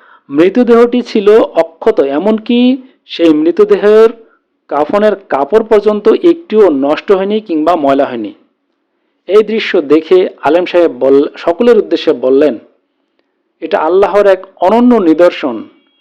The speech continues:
আল্লাহর ইচ্ছা করলে সব কিছুই করতে পারেন। আল্লাহর ইচ্ছা ছাড়া কোনো কিছুই হয় না। তা না হলে এই বাচ্চাটি এতদিন পর্যন্ত এই কবরে কিভাবে ছিল?" এইরকম একটা জঙ্গলের ভেতর যেখানে বাঘ, ভালুক ইত্যাদি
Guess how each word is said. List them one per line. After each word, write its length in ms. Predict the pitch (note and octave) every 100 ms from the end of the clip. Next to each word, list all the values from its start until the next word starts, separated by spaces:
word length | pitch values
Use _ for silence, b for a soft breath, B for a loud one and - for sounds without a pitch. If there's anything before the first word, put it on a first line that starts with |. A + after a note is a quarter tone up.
| _ _ _ -
আল্লাহর 460 | D3 F3+ F#3+ G3
ইচ্ছা 480 | D3+ D3 - - F#3+
করলে 580 | F#3 E3 F#3 A3 A#3 B3+ B3 B -
সব 200 | - - -
কিছুই 220 | F#3+ C4
করতে 260 | G#3+ - D3
পারেন। 320 | B2 A2+ G2+ _ _ _ _ _ -
আল্লাহর 480 | C#3 D3+ D#3 E3+ -
ইচ্ছা 340 | D3 - F3+
ছাড়া 400 | E3+ - D3+ D#3
কোনো 380 | D3+ D3+ D#3+ E3
কিছুই 360 | - D#3+ D#3 G#3
হয় 180 | - B2
না। 220 | G#2+ - _ _ _ _ _
তা 240 | C#3+ D#3+ G3+
না 180 | G3+ F#3
হলে 280 | G3+ G3+ G#3 -
এই 180 | F3+ D#3
বাচ্চাটি 600 | C#3 C#3 - F#3 F#3+ G#3 -
এতদিন 400 | D3+ G3+ A3+ A#3+
পর্যন্ত 480 | G#3+ F3+ F3+ F3 E3+
এই 160 | E3
কবরে 460 | D#3 D#3 D3+ D#3 D3+
কিভাবে 500 | - E3 D3 D#3+ F3
ছিল?" 300 | - B2 G#2+ - _ _ _ _ _ -
এইরকম 440 | E3 F#3+ F#3 F3
একটা 320 | E3 E3+ E3
জঙ্গলের 540 | C3+ C3 C#3 D3+ E3 D#3
ভেতর 360 | D#3+ E3 D#3+
যেখানে 500 | C3 D3 D#3+ D#3+ D#3
বাঘ, 340 | B2+ B2+ D3 C#3
ভালুক 340 | D#3+ D#3 D3+
ইত্যাদি 520 | D3+ - E3 E3 F3+